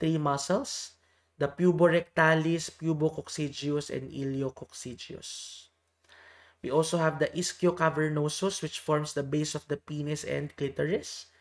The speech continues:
and the bulbous spongiosis, which erects the clitoris and penis. Lastly, we have the external anal sphincter.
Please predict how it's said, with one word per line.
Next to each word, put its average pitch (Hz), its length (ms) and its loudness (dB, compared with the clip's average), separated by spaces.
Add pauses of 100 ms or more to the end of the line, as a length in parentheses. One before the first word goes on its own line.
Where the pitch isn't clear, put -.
(460)
and 175 220 4
the 160 60 8
bulbous 156 460 4
spongiosis, 127 800 -4
which 135 260 -6
erects 139 460 0
the 139 100 -8
clitoris 131 560 -8
and - 260 -14
penis. - 680 -18 (1500)
Lastly, 214 420 4
we 185 140 2
have 160 300 2
the 139 120 0
external 156 720 0
anal 120 400 -8
sphincter. - 760 -12